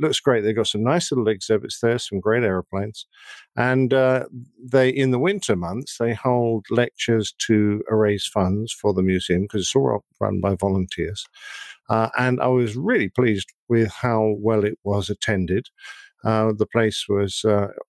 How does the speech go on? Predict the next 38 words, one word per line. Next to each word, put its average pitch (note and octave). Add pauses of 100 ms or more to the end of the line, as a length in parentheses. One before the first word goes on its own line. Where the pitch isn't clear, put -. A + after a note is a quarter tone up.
you C#3+
know, G#2+
every G#2+
seat F#2
taken, F#2+
which G2+
was G2
lovely. G2+
Um, A#2
the B2+
chat -
went A#2+
very B2+
well. B2
A A#2+
delightful C3
bunch A#2
of, G2+ (100)
uh, G2+ (480)
ladies A#2
and G2+
gentlemen, B2+
uh, A#2
who, A#2+ (500)
you B2+
know, C3
participated, C3+
uh, C3
you B2
know, B2+
asked C3
lots C3+
of B2
questions, C3
uh, A2+ (360)
seemed G#2
very A#2+
interested, G2